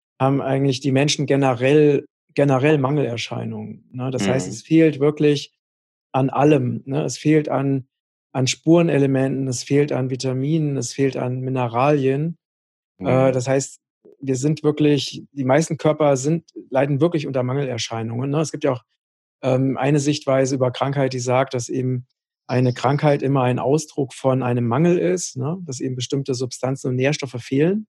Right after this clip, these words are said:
Speaker 1: Und das hat natürlich ganz viele verschiedene Ursachen. Also zum einen, die Böden sind ausgelaugt, das heißt, in, in einem konventionellen Boden, ne, also konventionell heißt chemische Landwirtschaft, da wird ja immer nur,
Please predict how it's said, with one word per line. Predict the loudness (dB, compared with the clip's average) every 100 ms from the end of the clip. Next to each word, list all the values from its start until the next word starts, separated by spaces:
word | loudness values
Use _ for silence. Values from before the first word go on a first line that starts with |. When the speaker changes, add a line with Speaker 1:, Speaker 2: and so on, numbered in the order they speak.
| _ _ _ _ _ _
Speaker 1:
Und | 2
das | 4 4
hat | 4 2
natürlich | 2 0 0
ganz | 0 0
viele | -2
verschiedene | -2 -2 0 0
Ursachen. | 2 2 2 0
Also | -2 -2
zum | -4 -4
einen, | 0 0 -2 -6 _ _ _ -8
die |
Böden | 2 6 8 6 4 2
sind | 0 0 0 -6 2
ausgelaugt, | 2 2 0 2 4 4 2 -2
das | -4
heißt, | -4 -4 -6
in, | -6 -6 -4 -4 -2
in | -4 -2
einem | -2 -2
konventionellen | 0 0 0 -2 0 2 2
Boden, | 2 2 2 2 -2 _ _
ne, | -2
also | 0 -2
konventionell | -4 -4 -4 -4 -2 0 0
heißt | -2 -4 -2
chemische | 0 0 0 0 -2 -6 _ _ _ -2
Landwirtschaft, | 2 2 2 0 2 0 0 -8 -2
da | 2 2 0 -8 _ _ -2
wird | 2
ja | 2
immer | 2 2
nur, | 4 6 6 4